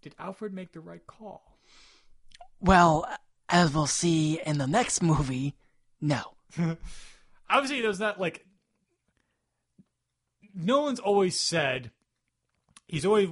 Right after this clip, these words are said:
Speaker 1: he never wanted to concentrate on more than one movie at, at once. Just, like, dedicate your life to that and move on. Like, that's why he never said trilogy initially, 'cause, like, let me just do this one Batman movie, I can do another, and by the time Rises came out, like, let me just concentrate on that. However,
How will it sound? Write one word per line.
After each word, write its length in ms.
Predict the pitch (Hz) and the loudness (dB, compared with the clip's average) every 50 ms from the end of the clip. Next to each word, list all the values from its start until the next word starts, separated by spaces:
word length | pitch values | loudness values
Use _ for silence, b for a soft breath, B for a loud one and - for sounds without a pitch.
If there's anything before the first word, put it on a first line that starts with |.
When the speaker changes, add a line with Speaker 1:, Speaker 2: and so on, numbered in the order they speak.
| 180 190 | -4 -8
Speaker 1:
he 100 | 185 175 | -6 -4
never 180 | 185 196 190 | -4 -2 -2
wanted 200 | 202 196 185 175 | -2 -2 -2 -2
to 40 | 165 | -4
concentrate 380 | - 170 170 170 156 - 165 151 | -4 -4 -4 -4 -4 -6 -6 -6
on 100 | 143 131 135 | -6 -6 -6
more 220 | 139 143 139 139 | -6 -6 -6 -6
than 140 | 127 135 131 | -6 -10 -10
one 160 | 131 131 123 | -10 -10 -10
movie 240 | 123 123 117 120 123 | -10 -12 -10 -12 -12
at, 60 | 117 120 - _ - | -14 -16 -20 _ -18
at 60 | 151 123 | -16 -14
once. 280 | 120 120 117 110 - | -14 -14 -16 -16 -14
Just, 200 | - 123 120 - | -14 -12 -10 -8
like, 180 | - 135 120 - _ b b b b b b b b b b b | -6 -8 -8 -8 _ b b b b b b b b b b b
dedicate 340 | 131 170 190 196 190 208 202 | -2 0 0 0 0 0 -2
your 100 | 180 165 | -2 -2
life 220 | 160 160 156 156 | -2 -2 -2 -2
to 80 | - 147 | -6 -6
that 360 | 143 143 135 135 143 139 - _ _ _ _ _ - | -4 -2 -2 -2 -2 -4 -8 _ _ _ _ _ -12
and 140 | 175 156 143 | -10 -8 -8
move 180 | 147 143 131 | -6 -6 -6
on. 280 | 147 147 135 127 127 131 | -4 -4 -6 -6 -8 -10
Like, 100 | 131 131 | -8 -6
that's 160 | 139 160 165 | -6 -6 -6
why 100 | - 170 | -4 -6
he 40 | 160 151 | -6 -4
never 200 | 151 151 135 135 | -6 -8 -10 -8
said 200 | - 156 143 - | -6 -6 -6 -6
trilogy 400 | - 151 151 143 131 - 143 131 | -6 -6 -6 -6 -6 -8 -10 -10
initially, 480 | 123 123 135 127 - - 127 117 117 110 | -10 -10 -12 -12 -14 -14 -14 -16 -16 -14
'cause, 180 | - 120 - | -14 -14 -10
like, 180 | 127 127 120 - - 165 | -10 -10 -10 -12 -14 -18
let 140 | 147 135 131 | -16 -14 -12
me 60 | 131 | -12
just 160 | 127 127 120 | -12 -12 -10
do 120 | 123 139 | -10 -10
this 140 | 139 139 127 | -10 -8 -8
one 160 | 143 165 160 | -8 -6 -2
Batman 260 | 151 190 196 208 214 208 | 0 0 0 0 -2 -2
movie, 260 | 208 208 214 214 - _ _ _ _ _ _ _ _ - | 0 0 0 -2 -4 _ _ _ _ _ _ _ _ -14
I 60 | 131 | -12
can 100 | 120 127 | -10 -6
do 100 | 135 175 | -4 -2
another, 420 | 180 180 196 196 208 214 214 202 - _ _ _ _ _ _ _ _ _ _ _ _ _ _ _ - | 0 0 0 0 0 0 -2 -2 -6 _ _ _ _ _ _ _ _ _ _ _ _ _ _ _ -16
and 520 | 147 139 143 143 143 143 139 143 139 143 - _ _ _ | -12 -12 -10 -10 -10 -10 -12 -14 -16 -18 -20 _ _ _
by 160 | - 156 143 143 | -10 -8 -8 -6
the 100 | 143 185 | -6 -8
time 100 | 165 151 | -6 -6
Rises 260 | 156 170 190 185 180 | -4 -6 -6 -6 -10
came 160 | 170 - 190 | -12 -10 -8
out, 160 | 196 196 202 196 | -6 -6 -8 -8
like, 160 | 165 139 - | -12 -12 -10
let 100 | 165 156 | -10 -10
me 60 | 160 | -10
just 160 | 151 147 - | -10 -10 -8
concentrate 360 | - 160 151 - - 135 127 120 | -8 -8 -8 -6 -8 -10 -10 -10
on 80 | 120 | -12
that. 80 | 113 110 _ b b b b b | -12 -14 _ b b b b b
However, 580 | b - 196 196 214 214 180 180 165 143 - | b -2 2 4 4 4 4 2 0 -2 -4